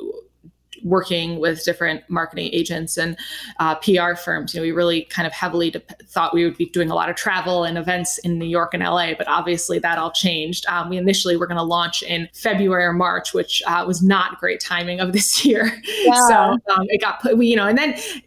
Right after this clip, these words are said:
Speaker 1: it, it kind of became one of those things where it's like, "Oh, well, things are really bad now, but, like, we'll see about next month." And then it was like, "Okay,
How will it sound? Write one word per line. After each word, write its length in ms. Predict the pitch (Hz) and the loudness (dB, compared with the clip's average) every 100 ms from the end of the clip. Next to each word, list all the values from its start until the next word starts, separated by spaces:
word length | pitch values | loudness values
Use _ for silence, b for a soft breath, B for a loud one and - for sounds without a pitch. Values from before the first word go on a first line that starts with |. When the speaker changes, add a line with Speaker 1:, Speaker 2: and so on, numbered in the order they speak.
| - | -4
Speaker 1:
it, 480 | 523 523 - 523 - | -2 -2 -4 -12 -4
it 180 | 247 247 | -4 0
kind 140 | 285 | 2
of 80 | 294 | 2
became 240 | 247 247 226 | 2 4 4
one 80 | |
of 60 | 214 | 4
those 100 | 220 | 4
things 160 | 339 311 | 4 4
where 60 | |
it's 60 | 294 | 2
like, 120 | 277 320 | 0 2
"Oh, 260 | 330 330 | 2 4
well, 220 | 294 262 | 4 2
things 220 | 254 311 302 | 2 2 4
are 60 | |
really 160 | 262 233 | 4 4
bad 200 | 226 208 | 4 4
now, 240 | 196 196 | 4 2
but, 100 | 196 | 2
like, 140 | 190 202 | 0 0
we'll 80 | |
see 360 | 196 - 247 240 | 0 4 6 6
about 260 | 220 196 190 | 6 2 0
next 260 | 190 - | -2 0
month." 180 | 190 185 | -2 0
And 80 | 196 | -2
then 80 | 190 | 0
it 40 | |
was 100 | 180 | 0
like, 160 | 190 202 | 0 2
"Okay, 500 | 208 190 175 175 | 0 0 2 2